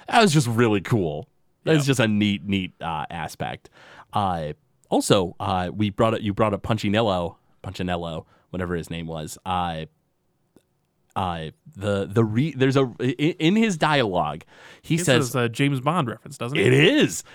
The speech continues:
Speaker 1: He says, uh, "My name is Nello, Punchinello," and that's a, a carryover from originally he was going to be, "My name is Bomb, James
Speaker 2: James
Speaker 1: Bomb."
Speaker 2: Bomb. Yeah.
Speaker 1: Hi-, his name was gonna be James Bomb, and the, apparently, like, the, the higher ups at Nintendo were like,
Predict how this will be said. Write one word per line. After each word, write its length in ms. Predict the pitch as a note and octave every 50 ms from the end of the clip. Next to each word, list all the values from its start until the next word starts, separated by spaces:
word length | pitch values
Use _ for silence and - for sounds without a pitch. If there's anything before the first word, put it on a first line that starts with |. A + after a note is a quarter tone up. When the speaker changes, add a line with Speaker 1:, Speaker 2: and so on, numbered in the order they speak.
| - -
Speaker 1:
He 140 | - D#3+ E3+
says, 420 | D#3+ - F#3 F3+ F#3 F3+ D#3 D#3+ -
uh, 260 | D3 C3+ C3 B2 A#2
"My 280 | B2+ B2 B2 B2+ D3+ F3
name 200 | F3 E3 D#3+ D#3
is 120 | D3 B2 B2+
Nello, 580 | B2 B2+ C#3 C3+ C3 A#2 G#2+ G2 F#2+ F#2+ F#2+ - -
Punchinello," 880 | - - F#3 F#3+ - D3 A2+ G#2 G2 F2+ F2+ F2+ F2 E2+ E2 E2+ F2+ - - - - - - _ _
and 460 | C3+ C3 C3 B2 A#2+ A#2 A#2+ A#2 A2
that's 420 | B2 G2+ A#2 A2 C3 D3 E3 D#3+ -
a, 260 | D3+ C#3 B2+ A#2+ A#2 -
a 180 | A2+ A2 G#2 F#2+
carryover 720 | - - - - F#3+ G#3+ G#3+ D#3+ B2+ A2 G#2+ G2 G#2+ G2+ G2+
from 280 | - - A#2+ A2 A#2 A#2
originally 600 | A#2+ A#2 A2+ C3+ D#3 E3 D3 C#3 B2 G#2+ G2+ F#2+
he 120 | - B2
was 140 | B2+ B2 A2
going 200 | - C3 C3+ C#3
to 60 | C3
be, 160 | B2 A2+ G2 F#2+ G2+ A2
"My 160 | A#2+ A#2+ A#2 A#2
name 220 | B2 A#2+ B2 A#2
is 80 | A#2 G#2
Bomb, 600 | F#2+ G2 G2 C3+ C3 C3 A#2+ G#2+ F#2+ F2+ F2+ F#2+ - - - - - -
James 420 | A#2+ G#2 C#3 D3 D#3+ F3 D#3 A#2+ A#2+
Speaker 2:
James 100 | A#2+ A2+
Speaker 1:
Bomb." 460 | - A2+ G#2+ G2+ F#2+ F2+ D#2+ D#2 E2
Speaker 2:
Bomb. 80 | F#2+ - - -
Yeah. 160 | - A#2 A2 G#2+
Speaker 1:
Hi-, 60 | C3
his 200 | B2+ B2+ C3+ B2+
name 160 | C3 B2+ B2+
was 100 | B2 A#2+
gonna 160 | A#2 C3+ B2+ A#2
be 120 | A2+ G#2+
James 280 | - A2+ G#2+ A2 G#2+ G2+
Bomb, 400 | A#2 C#3+ E3 E3+ D3 A#2+ A#2 B2
and 200 | - B2+ C3 C3
the, 140 | A#2+ C3 C3+
apparently, 480 | C#3+ C#3+ - - D#3 D#3+ G3+ G#3 G#3 G3
like, 220 | F3 D3+ C#3+ -
the, 160 | C#3 C3+ C3
the 100 | A#2+ B2 A#2
higher 220 | - B2+ C3 C#3
ups 160 | C#3+ C#3 C#3
at 60 | D3 C3
Nintendo 300 | B2 B2 B2+ A#2+ B2+ B2+
were 100 | A#2+ A2+
like, 200 | G#2 G2+ -